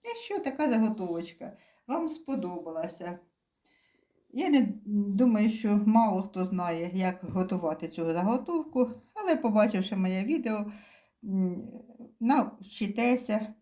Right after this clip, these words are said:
А хто знає, ще раз згадає, що можна таку заготовочку з-, приготувати. І якщо вона вам сподобалася, підписуйтесь на мій канал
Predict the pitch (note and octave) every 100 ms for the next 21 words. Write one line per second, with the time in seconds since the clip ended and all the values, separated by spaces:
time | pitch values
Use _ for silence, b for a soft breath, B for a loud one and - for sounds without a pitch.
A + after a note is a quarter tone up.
0 | _ C4 C#4+ E4 D#4 G#3 A3 B3 G3+ F#3+
1 | - G3+ G3+ F#3+ F#3 F#3 E3+ F3 A3+ C4+
2 | A#3+ A3+ - - A#3 G#3+ G#3+ A3 G#3 G#3
3 | G#3 G#3 G3+ G3+ G3 F#3+ G3+ - - B
4 | B G3+ F#3 - - G#3+ A3 G#3 G3 F#3+
5 | F#3+ G3 G3 G3 - _ _ _ _ _
6 | G#4 G#4 - D4+ A#3+ G#3+ F#3+ - G3 F#3
7 | F#3 F3 F3+ F#3 F3 B B B C4+ B3+
8 | - A3 G#3 F3 F3+ F3+ E3 D#3+ - E3
9 | F#3 A#3+ A#3+ A#3+